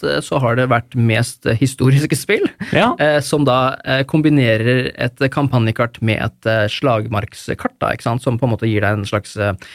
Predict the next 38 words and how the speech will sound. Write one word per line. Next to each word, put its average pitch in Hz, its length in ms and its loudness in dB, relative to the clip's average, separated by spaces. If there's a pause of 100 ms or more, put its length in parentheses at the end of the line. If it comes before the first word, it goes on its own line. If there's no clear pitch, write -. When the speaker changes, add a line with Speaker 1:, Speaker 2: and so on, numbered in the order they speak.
(340)
Speaker 1:
eh, 107 280 0 (400)
et 139 100 -4
holistisk, 127 720 -2
eh, 123 100 0
syn 120 460 -2
på 117 160 -4 (240)
strategi 131 640 0
og 113 140 0
taktikk. 160 400 -2 (500)
Ehm, 165 640 4 (140)
i 165 180 0
det 175 100 2
siste - 320 -4
så 185 100 2
har 151 140 4
jo 156 40 0
de 143 140 2
gått 139 360 -2
litt 139 220 0 (140)
mer 120 180 2
til 127 100 -2
sånn 120 140 0
fantasiverden 117 760 0
også, 131 340 -2
med, 110 420 -2 (140)
eh, - 280 -4
Warhammer 127 520 2
og 165 60 -4
slike 139 180 -2
ting. 175 180 -2 (200)
Eh, 156 60 2 (100)
Speaker 2:
Mm. 120 80 4
Speaker 1:
men, 151 180 2
eh, 156 80 2
sånn 165 200 0
at 165 100 -4
det 170 120 -6
er 160 80 0